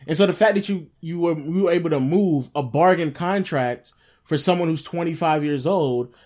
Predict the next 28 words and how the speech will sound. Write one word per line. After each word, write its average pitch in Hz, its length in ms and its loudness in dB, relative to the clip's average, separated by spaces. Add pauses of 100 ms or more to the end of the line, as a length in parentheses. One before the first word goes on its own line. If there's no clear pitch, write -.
a 127 80 -6
player 180 260 2
who's 170 180 -2
consistently 160 560 -2
producing 156 500 -2
for 135 260 -4
you, 123 280 -6 (260)
and 220 220 4
was 160 160 4
willing 190 280 2
to 156 80 0
sacrifice 170 680 -2
his, 139 280 -4
his 147 240 -4
minutes, 160 420 -2
his, 143 180 -6
his 135 200 -4
numbers 147 440 -2
to - 60 -6
come 160 260 -10
off 151 220 -4
the 123 100 -4
bench 233 340 -2
for 131 220 -6
you, 113 320 -10 (480)
for 180 300 2
the 160 300 -2
opportunity 165 1080 0